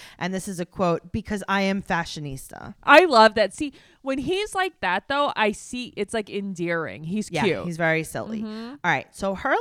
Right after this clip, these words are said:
Speaker 1: lips and teeth in the confessional are distracting.
Speaker 2: All I do is stare at her teeth.
Speaker 1: So she got
Speaker 2: Mm-hmm.
Speaker 1: some really, um, oversized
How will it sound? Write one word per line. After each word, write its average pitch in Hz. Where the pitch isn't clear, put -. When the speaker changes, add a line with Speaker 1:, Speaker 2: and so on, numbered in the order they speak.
Speaker 1:
lips 233
and 240
teeth 196
in 175
the 165
confessional 175
are 170
distracting. -
Speaker 2:
All 233
I 240
do 185
is 170
stare 151
at 156
her 151
teeth. -
Speaker 1:
So 208
she 214
got 214
Speaker 2:
Mm-hmm. 208
Speaker 1:
some 233
really, 202
um, 151
oversized 247